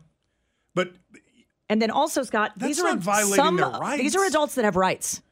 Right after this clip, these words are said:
Speaker 1: Well, but are
Speaker 2: So
Speaker 1: you
Speaker 2: listen, so I, let's say I'm not in an Alzheimer care ward. Let's say I
Speaker 1: Okay.
Speaker 2: am in a lower level
Speaker 1: Assisted living.
Speaker 2: assisted living space. Do I not have the right to leave and go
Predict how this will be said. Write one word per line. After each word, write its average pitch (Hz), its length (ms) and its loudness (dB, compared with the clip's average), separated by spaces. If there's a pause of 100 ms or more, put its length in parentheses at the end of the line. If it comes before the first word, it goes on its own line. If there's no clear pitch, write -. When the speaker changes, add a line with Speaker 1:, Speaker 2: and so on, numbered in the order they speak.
(200)
Speaker 1:
Well, 180 360 -10
but 165 280 -8
are 190 120 -2
Speaker 2:
So 190 120 4
Speaker 1:
you - 40 -2
Speaker 2:
listen, 196 300 -2
so 214 180 -2
I, 208 400 0
let's 220 200 -4
say 247 120 2
I'm 214 140 0
not 196 160 0
in 254 80 -6
an 247 60 0
Alzheimer 208 580 0 (140)
care 170 260 2
ward. 139 340 2
Let's 208 220 -2
say 269 100 0
I - 140 0
Speaker 1:
Okay. 240 80 0
Speaker 2:
am 220 100 0
in 202 120 0
a 175 340 0 (1200)
lower 247 580 0
level 196 600 0 (1080)
Speaker 1:
Assisted 202 460 -6
living. 190 120 0
Speaker 2:
assisted 269 540 -4
living 202 380 0 (220)
space. 180 640 -2 (340)
Do 180 140 0
I 190 100 6
not 240 160 2
have 220 160 0
the 180 100 2
right 156 460 0 (180)
to 226 120 2
leave 220 300 -2
and 214 120 0
go 202 260 -2